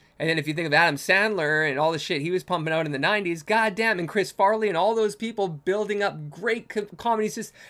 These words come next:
thousands of fucking comedies, we had, like, at least three good, epic, memorable comedies per year in the nineties. And now the two thousands were fucked.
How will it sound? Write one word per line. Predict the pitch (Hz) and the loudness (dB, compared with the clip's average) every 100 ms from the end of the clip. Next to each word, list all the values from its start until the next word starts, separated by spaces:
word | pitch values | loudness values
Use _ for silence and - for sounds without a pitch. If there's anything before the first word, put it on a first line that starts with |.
| - | -12
thousands | - 277 269 269 233 240 | -4 2 4 4 4 -2
of | 220 | -2
fucking | 254 226 220 | 0 0 -2
comedies, | 208 240 233 175 170 170 - _ _ _ _ _ _ - | 0 0 0 -2 -4 -8 -18 _ _ _ _ _ _ -4
we | 247 | 0
had, | 233 254 214 202 180 _ _ _ _ | 0 2 0 0 -6 _ _ _ _
like, | - 208 202 - _ _ - | 0 0 0 -16 _ _ -4
at | 190 | -2
least | 208 247 240 151 - | -2 -2 -2 -4 -2
three | 185 202 | 0 2
good, | 160 175 170 151 - | 0 0 0 -2 -2
epic, | 160 170 156 147 - - _ _ _ _ - | -2 0 0 -2 -4 -20 _ _ _ _ -4
memorable | 160 175 165 151 147 | 2 4 4 2 2
comedies | 143 147 151 147 139 139 127 | 0 2 2 2 0 -4 -8
per | - - 151 139 131 | -14 -4 -2 0 -2
year | 117 131 135 127 117 | -6 -4 -2 -2 -4
in | 117 | -12
the | 123 | -10
nineties. | 123 120 117 98 - - _ _ _ | -8 -8 -10 -16 -18 -20 _ _ _
And | - | 0
now | 196 | 2
the | 196 | 2
two | 156 226 | 0 -4
thousands | 165 196 190 175 151 143 131 - _ - | 4 6 6 4 -2 -6 -8 -14 _ -10
were | 160 | -8
fucked. | 151 262 - - | -4 -4 -4 -8